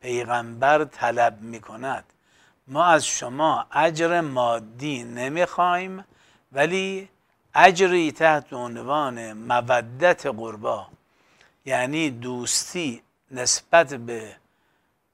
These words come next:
خویشاوندان نزدیکتر پیغمبر، یعنی فاطمهٔ زهرا، امیرالمؤمنین،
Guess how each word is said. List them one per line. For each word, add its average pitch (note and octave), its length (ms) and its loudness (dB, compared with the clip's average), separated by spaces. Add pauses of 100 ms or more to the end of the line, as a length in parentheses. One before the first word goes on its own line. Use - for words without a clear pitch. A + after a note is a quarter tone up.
(140)
خویشاوندان C3 1400 2
نزدیکتر B2+ 1120 2
پیغمبر، A#2 840 -4 (520)
یعنی C3+ 400 -2
فاطمهٔ C3+ 720 2
زهرا، A#2+ 580 -2 (480)
امیرالمؤمنین، D3 1200 2